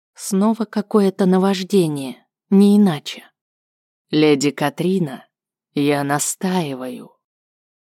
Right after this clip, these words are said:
Низкий голос с угрожающими нотками заставил меня слегка вздрогнуть. Он особенно выделил последнее слово, давая понять, что сделает именно так, как и задумал.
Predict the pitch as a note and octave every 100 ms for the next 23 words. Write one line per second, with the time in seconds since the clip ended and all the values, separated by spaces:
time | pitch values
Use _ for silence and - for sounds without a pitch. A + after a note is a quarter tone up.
0 | _ _ _ - F#3+ F#3 - D#3+ D3+ D#3
1 | F3 D#3+ C#3+ - E3+ D3+ D#3+ D#3 F#3 E3+
2 | D3 - D#3 D3 D3 F3 F3+ - C#3 B2+
3 | B2+ _ E3 F3 - G#3 G3 F3 E3 D#3+
4 | E3 F3 - D#3+ - F3+ D#3+ D3+ F3+ G3+
5 | E3 C#3 C3 - - _ _ _ _ _
6 | _ G3+ F3 E3 - F#3 E3 D#3 D#3 D#3
7 | F3 D3+ D#3 D#3 D3 F3 D#3 F#3 E3+ D3+
8 | D3+ C#3+ - G3+ F#3 D3+ C#3 - _ _
9 | F3+ F3 F3+ F3+ D3+ D#3+ D#3+ E3+ E3+ -
10 | D#3+ C#3 D3 E3+ D#3 D3 E3 D#3 D3+ D3
11 | D3 F3 D#3+ - _ _ - E3 D#3 D#3+
12 | D#3 F3 F#3+ F3 C#3+ B2+